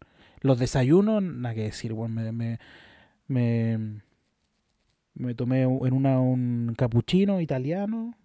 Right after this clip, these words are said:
<laughs> con una, con una torta, un mousse de chocolate que era. Y yo dije, "Uy, va a ser chiquitito, un pedacito chiquitito, una tortita, pues, weón.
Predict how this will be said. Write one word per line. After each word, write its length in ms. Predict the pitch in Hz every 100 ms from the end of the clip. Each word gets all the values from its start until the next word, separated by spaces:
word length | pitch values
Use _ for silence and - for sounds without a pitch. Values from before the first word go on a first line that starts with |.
| _ _ _ _ - -
<laughs> 680 | 185 - - - - - - -
con 160 | 156
una, 320 | 151 147 147 135
con 160 | 151
una 200 | 151 143
torta, 240 | 147 160 147
un 160 | 139
mousse 200 | 151 165
de 100 | 147
chocolate 500 | - 131 131 147 151
que 80 | 156
era. 200 | 170 202 - - - - - -
Y 80 |
yo 80 | 135
dije, 300 | 139 147 139
"Uy, 200 | 147 262
va 80 | 123
a 40 |
ser 140 | - 147
chiquitito, 440 | - 131 - 190
un 100 | 156
pedacito 320 | 165 156 170
chiquitito, 380 | 175 180 185 269
una 100 | 233
tortita, 440 | 233 214 - 294 262
pues, 200 | - 180
weón. 280 | 160 156